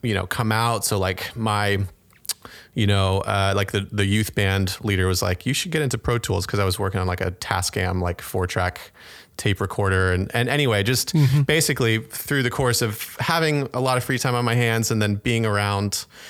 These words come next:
Speaker 1: you know, some of, like, the sort of big brother guys at, at the church that was kinda growing really fast, um, just got a lot of opportunities to kind of explore all the different opportunities, you know, in media as a whole. And volunteering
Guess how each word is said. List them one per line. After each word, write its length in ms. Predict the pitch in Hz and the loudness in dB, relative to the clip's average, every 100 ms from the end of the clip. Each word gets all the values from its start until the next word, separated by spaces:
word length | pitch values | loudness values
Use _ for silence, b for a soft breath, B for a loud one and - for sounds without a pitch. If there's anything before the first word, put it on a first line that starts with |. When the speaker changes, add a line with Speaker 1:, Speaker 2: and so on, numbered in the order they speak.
| B B | B B
Speaker 1:
you 140 | - 117 | -2 0
know, 180 | 101 98 | 2 0
some 200 | - 110 | 0 0
of, 60 | |
like, 180 | 101 101 | 0 0
the 80 | 107 | -4
sort 180 | - 101 | -2 -2
of 160 | 98 | -2
big 200 | 113 104 | -2 -2
brother 260 | 107 101 101 | 0 0 2
guys 360 | 98 98 98 101 | 2 0 0 -2
at, 120 | 98 | -2
at 140 | 101 95 | -2 -2
the 60 | |
church 460 | 92 - 170 117 - | -2 0 2 0 -2
that 80 | - | -2
was 140 | 98 | -2
kinda 220 | - 98 - | -2 -4 -4
growing 460 | - 117 127 104 | -2 0 2 2
really 180 | 101 98 | 2 0
fast, 640 | - 131 110 110 - - - B B B B - | 0 0 2 0 -2 -6 -10 B B B B -2
um, 540 | 107 101 98 98 98 - _ _ - - - | 0 2 0 0 -2 -6 _ _ -12 -12 -10
just 180 | - 156 | -4 0
got 120 | 160 120 | 0 0
a 60 | |
lot 280 | 107 113 120 | 2 2 2
of 320 | 123 104 - - | 2 -2 -8 -4
opportunities 560 | 107 - - 117 107 - | -4 -2 -2 0 0 -2
to 80 | |
kind 160 | 113 110 | -2 0
of 60 | 101 | 0
explore 840 | 92 - - 104 98 98 98 98 | 0 -4 -2 0 2 2 2 2
all 140 | 98 95 | 0 0
the 200 | 98 98 | 0 -2
different 380 | - 104 101 87 | -4 -4 -2 -2
opportunities, 640 | 95 - - 95 95 - | -2 -2 -2 0 0 -2
you 80 | 104 | -2
know, 120 | 95 | -2
in 280 | - 101 95 | -2 -2 0
media 260 | 95 95 92 | 0 0 0
as 120 | 95 | 0
a 60 | 95 | -4
whole. 480 | - 123 98 92 B B B B B B - | -2 0 0 -2 B B B B B B -2
And 460 | 120 110 107 98 - | 0 2 2 0 -4
volunteering 760 | 135 123 113 113 127 113 104 | -2 0 2 0 0 0 -2